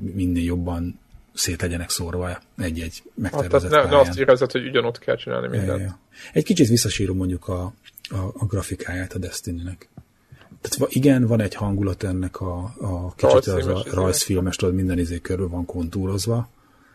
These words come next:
Speaker 1: ami, ami így tök jó pofa, így először,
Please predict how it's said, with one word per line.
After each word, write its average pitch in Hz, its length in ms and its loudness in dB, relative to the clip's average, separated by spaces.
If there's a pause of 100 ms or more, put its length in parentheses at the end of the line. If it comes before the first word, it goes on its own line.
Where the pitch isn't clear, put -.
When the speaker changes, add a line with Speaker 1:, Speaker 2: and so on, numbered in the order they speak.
(600)
Speaker 1:
ami, 95 480 -2 (600)
ami 98 200 -2
így 98 160 -2
tök - 220 -2
jó 104 140 -2
pofa, 127 320 -2
így 104 100 2
először, 127 600 2